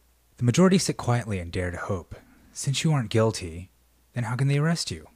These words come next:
It's a mistake. They're already dragging you along by the collar, and you still keep on exclaiming to yourself, "It's a mistake. They'll set things straight and let me out." Others are being arrested en masse, and that's a bothersome fact. But in those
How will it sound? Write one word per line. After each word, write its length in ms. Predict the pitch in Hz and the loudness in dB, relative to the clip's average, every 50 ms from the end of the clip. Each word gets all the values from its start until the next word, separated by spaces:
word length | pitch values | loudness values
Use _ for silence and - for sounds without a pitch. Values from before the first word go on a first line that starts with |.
| _ _ _ _ _ _ _ - - | _ _ _ _ _ _ _ -14 -12
It's 140 | - - - | -6 -2 2
a 40 | 175 | 4
mistake. 600 | 180 165 - - - 196 196 - - - - - _ _ _ _ _ _ _ _ _ _ _ _ - | 4 4 4 0 0 0 0 0 -2 -8 -16 -16 _ _ _ _ _ _ _ _ _ _ _ _ 0
They're 160 | 127 127 131 | 2 2 2
already 340 | 113 104 107 113 113 104 104 | 2 2 2 2 2 2 0
dragging 340 | 101 110 104 101 92 104 101 | 0 2 0 0 0 -2 -2
you 140 | 101 101 | 0 0
along 220 | 98 98 95 95 92 | 0 0 -2 -2 -4
by 100 | 95 90 | -4 -6
the 80 | 92 | -8
collar, 400 | - - - 101 95 87 76 76 - - - - | -8 -6 -6 -6 -6 -6 -10 -16 -20 -20 -20 -18
and 80 | - - | -10 -8
you 100 | 110 107 | -8 -6
still 260 | - - - 127 127 | -6 -8 -8 -10 -10
keep 240 | - - 107 - 98 | -6 -6 -6 -6 -6
on 120 | 87 85 | -10 -10
exclaiming 480 | 87 - - - - 87 85 82 80 80 | -8 -8 -8 -8 -8 -10 -12 -12 -14 -14
to 120 | - 104 | -12 -12
yourself, 360 | 90 - - - - - - - | -10 -8 -8 -8 -8 -12 -14 -16
"It's 160 | - - - 190 | -10 -4 2 4
a 40 | |
mistake. 540 | 185 185 - - - 208 196 160 - - - _ - - - - - | 4 4 4 2 -2 -2 -2 -2 -4 -8 -16 _ -20 -20 -20 -14 -2
They'll 100 | - 160 | 0 0
set 240 | 156 - 131 110 - | 2 2 0 -2 -2
things 200 | - 101 95 - | -4 -4 -2 -2
straight 320 | - - 113 98 98 117 - | -4 -2 -2 -2 -4 -4 -6
and 120 | 107 107 104 | -6 -6 -6
let 100 | 107 107 | -4 -4
me 140 | 101 98 | -4 -2
out." 280 | 98 95 95 117 127 _ _ _ _ _ _ _ _ _ _ _ _ _ _ _ _ _ _ _ _ _ _ _ _ _ _ _ - | -2 0 -2 -2 -4 _ _ _ _ _ _ _ _ _ _ _ _ _ _ _ _ _ _ _ _ _ _ _ _ _ _ _ 0
Others 260 | 113 131 147 127 110 | 4 6 6 6 6
are 80 | 107 92 | 4 0
being 360 | 82 101 95 92 92 90 92 | 0 -2 -2 -2 -2 -2 -4
arrested 360 | 90 90 92 - - 104 95 | -4 -4 -4 -4 -6 -6 -6
en 160 | 95 90 90 | -4 -4 -2
masse, 460 | 92 95 95 92 95 - - - - - _ _ - | -2 -2 -2 -4 -4 -6 -8 -10 -12 -16 _ _ -8
and 100 | 113 117 | -4 -4
that's 140 | 135 - | -4 -4
a 40 | 127 | -4
bothersome 440 | - 139 135 131 120 - - 104 90 | -4 -2 -4 -4 -4 -6 -6 -8 -8
fact. 400 | - - 87 78 - - - - _ _ _ _ _ _ _ - - - - - | -8 -10 -10 -10 -10 -16 -18 -20 _ _ _ _ _ _ _ -20 -20 -20 -18 -6
But 100 | - 151 | 0 2
in 100 | 175 180 | 4 4
those 180 | 175 175 160 | 4 4 2